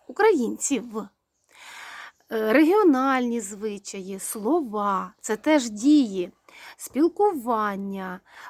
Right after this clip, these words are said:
проявлення себе через фольк-, фольк-, фольклор, пісню, е, якусь свою пісенну культуру, м, поетичну культуру. Це все є дії.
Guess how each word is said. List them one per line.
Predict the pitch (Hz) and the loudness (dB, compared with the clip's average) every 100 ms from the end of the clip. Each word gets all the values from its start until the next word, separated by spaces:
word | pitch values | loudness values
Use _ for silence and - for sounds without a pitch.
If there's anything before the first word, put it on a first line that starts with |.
| _ | _
проявлення | 220 247 302 302 370 339 349 | -2 0 2 2 4 2 2
себе | 320 240 339 | -2 -2 -2
через | 320 311 - - | 0 -2 -4 -2
фольк-, | 320 302 | 0 0
фольк-, | - 302 294 - 247 220 | -4 -2 -2 -4 -8 -8
фольклор, | - 277 285 - 226 240 233 214 190 185 - - - - | -4 0 0 0 -2 2 4 4 2 -6 -20 -20 -20 -4
пісню, | 262 269 247 - 240 220 208 202 - - - _ _ _ _ _ _ | 2 2 0 -6 -2 -2 -2 -8 -20 -20 -20 _ _ _ _ _ _
е, | - 190 214 | -4 0 2
якусь | 254 285 285 | 2 2 2
свою | - 277 285 | 2 2 2
пісенну | - 294 - 320 302 294 | 2 -2 2 4 6 6
культуру, | 294 302 285 - 285 277 247 240 233 220 190 - - - - | 4 0 -2 -2 -2 0 0 -2 -2 -2 -6 -12 -12 -14 -14
м, | 226 214 196 | -10 -6 -8
поетичну | - 285 302 - 277 277 - 254 | 0 2 2 0 -2 -2 -2 -4
культуру. | 226 233 214 220 190 185 | -4 -10 -8 -8 -6 -8
Це | 214 | -8
все | 202 - | -6 2
є | 320 311 | 4 4
дії. | 233 285 320 233 180 | 4 2 4 2 -2